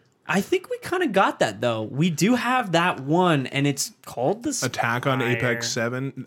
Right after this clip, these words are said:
Speaker 2: It's different though.
Speaker 1: It is. It is.
Speaker 2: Because
Speaker 1: That's
Speaker 2: if
Speaker 1: why I
Speaker 2: you
Speaker 1: found it
Speaker 2: remember
Speaker 1: weird that they called it the Spire, the one
Speaker 2: Well,
Speaker 1: thing in the middle.
Speaker 2: it's,
Speaker 1: It's
Speaker 2: I
Speaker 1: like,
Speaker 2: mean,
Speaker 1: not
Speaker 2: it
Speaker 1: even
Speaker 2: is a
Speaker 1: really
Speaker 2: big
Speaker 1: Spire.
Speaker 2: spire looking thing, so it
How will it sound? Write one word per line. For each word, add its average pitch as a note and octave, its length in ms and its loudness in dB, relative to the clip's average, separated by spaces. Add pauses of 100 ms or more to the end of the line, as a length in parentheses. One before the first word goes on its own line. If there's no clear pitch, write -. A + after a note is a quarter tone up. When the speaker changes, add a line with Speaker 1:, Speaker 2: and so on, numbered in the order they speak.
Speaker 2:
It's F#3 280 -4 (280)
different - 500 -6
though. C2+ 280 -10 (120)
Speaker 1:
It F3 140 6
is. A2+ 340 0 (100)
It D3+ 100 6
is. F3 60 6 (100)
Speaker 2:
Because E3 100 6
Speaker 1:
That's C#3 120 8
Speaker 2:
if D3+ 80 6
Speaker 1:
why F#3 140 8
I - 40 6
Speaker 2:
you F#3 120 8
Speaker 1:
found E3+ 200 6
it D#3 40 8
Speaker 2:
remember D3+ 200 6
Speaker 1:
weird C#3 220 4
that B2 80 0
they A#2 100 0
called C#3 320 0
it - 120 -6
the A2+ 80 -8
Spire, G2 440 -8
the A#2 140 -2
one D#3+ 140 4
Speaker 2:
Well, C3 80 4
Speaker 1:
thing B2+ 160 0
in A2+ 80 -6
the A2+ 60 -8
middle. A2 360 -4 (160)
Speaker 2:
it's, E3+ 200 -6
Speaker 1:
It's - 60 -10
Speaker 2:
I D#3 40 -2
Speaker 1:
like, C3 80 -4
Speaker 2:
mean, B2 100 -2
Speaker 1:
not A#2 80 0
Speaker 2:
it A2+ 60 0
Speaker 1:
even A2+ 200 0
Speaker 2:
is A2 120 -4
a - 20 0
Speaker 1:
really A#2 140 -4
Speaker 2:
big G#2+ 180 -6 (180)
Speaker 1:
Spire. G2 460 -8
Speaker 2:
spire - 20 -10
looking E2 280 -14
thing, F#2+ 260 -16
so - 60 -14
it - 100 -12